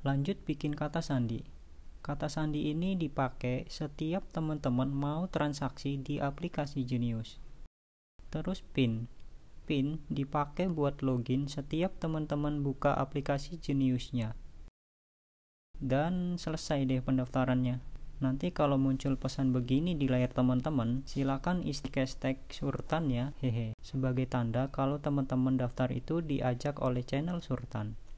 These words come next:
Setelah itu, teman-teman bakal masuk ke dashboard akun Genius milik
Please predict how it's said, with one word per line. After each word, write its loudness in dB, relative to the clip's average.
Setelah 0
itu, 2
teman-teman 2
bakal 2
masuk 0
ke -4
dashboard 0
akun -2
Genius 2
milik 2